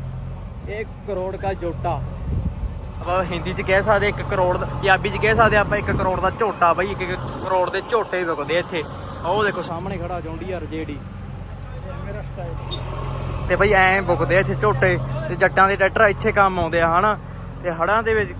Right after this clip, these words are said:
ਕੰਮ ਆਉਂਦੇ ਹੈਗੇ, ਮੁਸੀਬਤਾਂ ਵੇਲੇ ਕੰਮ ਆਉਂਦੇ ਹੈਗੇ। ਤੇ ਇਹ ਆਪਣੇ ਜੱਟ ਜ਼ਿਮੀਂਦਾਰ ਭਾਈ ਲਾ ਲਓ, ਹੋਰ ਪਿੰਡਾਂ ਦੇ ਵਿੱਚ ਬਾਈ ਰਹਿੰਦੇ ਜਿਹੜੇ ਹਨਾ, ਸਾਰੇ ਕੰਮ ਦਿੰਦੇ, ਇੱਕ ਦੂਜੇ ਨਾਲ ਮੋਢੇ ਦੇ ਨਾਲ ਮੋਢਾ ਲਾ ਕੇ ਖੜ੍ਹਦੇ, ਜਿਵੇਂ ਤੁਸੀਂ ਸਾਹਮਣੇ ਦੇਖ ਸਕਦੇ ਹੋ। ਇੱਧਰ ਬਾਈ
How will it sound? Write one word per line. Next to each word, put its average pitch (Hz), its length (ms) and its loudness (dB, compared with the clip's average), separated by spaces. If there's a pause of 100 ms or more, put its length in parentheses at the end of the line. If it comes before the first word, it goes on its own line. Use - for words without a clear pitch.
(140)
ਕੰਮ 175 220 -2
ਆਉਂਦੇ 180 180 -2
ਹੈਗੇ, 185 260 -2
ਮੁਸੀਬਤਾਂ 190 600 0
ਵੇਲੇ 190 200 2
ਕੰਮ 175 260 4
ਆਉਂਦੇ 165 200 0
ਹੈਗੇ। 170 240 0 (400)
ਤੇ 196 180 2
ਇਹ 196 260 2 (240)
ਆਪਣੇ 190 220 0
ਜੱਟ 185 260 0
ਜ਼ਿਮੀਂਦਾਰ 180 480 2
ਭਾਈ 185 420 2 (200)
ਲਾ 175 180 4
ਲਓ, 175 260 0 (240)
ਹੋਰ 180 180 2
ਪਿੰਡਾਂ 180 320 2
ਦੇ 175 120 -2
ਵਿੱਚ 175 280 -4 (680)
ਬਾਈ 180 260 4
ਰਹਿੰਦੇ 175 260 0
ਜਿਹੜੇ 185 200 2
ਹਨਾ, 202 240 2
ਸਾਰੇ 180 340 2
ਕੰਮ 185 280 0
ਦਿੰਦੇ, 160 220 -4
ਇੱਕ 175 140 -4
ਦੂਜੇ 175 220 -6
ਨਾਲ 175 140 -2
ਮੋਢੇ 175 260 -6
ਦੇ 196 100 -4
ਨਾਲ 180 180 0
ਮੋਢਾ 180 220 -2
ਲਾ 185 140 4
ਕੇ 170 100 -6
ਖੜ੍ਹਦੇ, 160 260 -2
ਜਿਵੇਂ 175 180 -6
ਤੁਸੀਂ 160 180 -10
ਸਾਹਮਣੇ 165 360 -4
ਦੇਖ 165 220 -6
ਸਕਦੇ 165 300 -2
ਹੋ। 175 60 -6
ਇੱਧਰ 185 220 -6
ਬਾਈ 180 260 -2